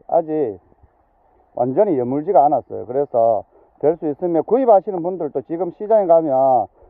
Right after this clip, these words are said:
파는데 햇마늘을 해서 바로 팔 겁니다. 그렇지만 제 개인적 생각은 좀 더 있다가 마늘을 구입하시는 것이, 아, 더 좋지 않겠나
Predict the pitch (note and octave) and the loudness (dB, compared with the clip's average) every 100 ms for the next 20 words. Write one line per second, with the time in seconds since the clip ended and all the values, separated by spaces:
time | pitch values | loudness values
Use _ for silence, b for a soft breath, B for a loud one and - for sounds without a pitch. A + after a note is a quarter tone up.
0 | b - F#3 G3 E3 C3+ C3+ F3 F#3+ F#3 | b 0 2 2 4 4 4 2 2 4
1 | D3 B2+ D#3 C#3+ A#2 A#2+ A2+ - A2+ B2 | 0 -2 -4 0 2 4 2 -2 -6 -2
2 | F3+ D#3 F3 A#2 A2 - - D3+ A#2 C3 | -4 -2 -2 -2 -6 -12 -4 0 2 2
3 | D#3 b b b _ B2+ C3 C3+ D#3+ G3 | -2 b b b _ -4 -4 -2 -2 -2
4 | F3+ F#3+ F#3+ F#3+ C#3+ C#3+ C3+ G2+ D#3 C3+ | -4 0 2 2 4 4 4 0 -6 0
5 | C3+ A#2+ - A3 D#3+ B2+ E3 F#3+ _ - | 0 0 2 4 6 4 2 -2 _ -4
6 | C3+ C3 D3 E3 - E3 D3+ C#3+ D#3 C3 | -2 0 0 -2 -6 0 0 -2 -6 -8
7 | A2+ D3 E3 E3+ b b b _ A2 G#2+ | -6 -4 -4 -6 b b b _ -4 -4
8 | B2 A2 D3 - C#3 G#2 D3 G#2+ A2 | -4 -4 -4 -2 -4 -4 -2 0 0